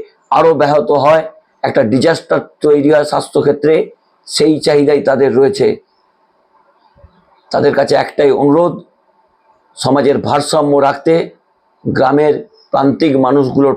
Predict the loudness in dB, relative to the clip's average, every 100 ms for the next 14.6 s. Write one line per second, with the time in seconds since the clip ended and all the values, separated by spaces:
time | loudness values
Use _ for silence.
0 | -2 -2 0 0 0 0 -2 -2 2 0
1 | 0 -10 _ _ -4 0 0 0 -4 -2
2 | -2 -2 -2 -2 -2 -10 _ _ _ _
3 | _ _ -2 0 0 0 2 0 0 0
4 | 2 2 0 -2 -2 0 2 2 2 -2
5 | -10 _ _ _ -4 -2 0 -2 -2 0
6 | 0 0 0 0 -4 -20 _ _ _ _
7 | _ _ _ _ _ -4 -4 -4 -2 0
8 | -2 -2 0 2 0 0 -2 -4 0 0
9 | 0 -4 -16 _ -4 -2 -2 0 0 0
10 | 2 0 -4 _ _ -2 0 0 0 0
11 | 2 0 0 -2 0 0 0 -4 -4 -2
12 | -2 0 -4 -4 _ _ -4 -2 -2 -2
13 | -2 -4 -8 _ _ -2 0 0 0 0
14 | 0 -2 -2 0 0